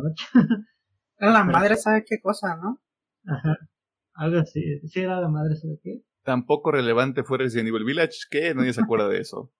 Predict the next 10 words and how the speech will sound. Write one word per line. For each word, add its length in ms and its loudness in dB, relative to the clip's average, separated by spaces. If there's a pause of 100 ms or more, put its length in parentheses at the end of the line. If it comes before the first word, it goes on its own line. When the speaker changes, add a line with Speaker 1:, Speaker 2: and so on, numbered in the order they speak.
(420)
Speaker 3:
<laughs> 200 -8 (680)
Speaker 1:
Y 300 -2
se 460 -4
dice 320 -4
que 320 -4
a 160 -6
finales 340 -6
de 420 -8
este 220 -6
año 320 -6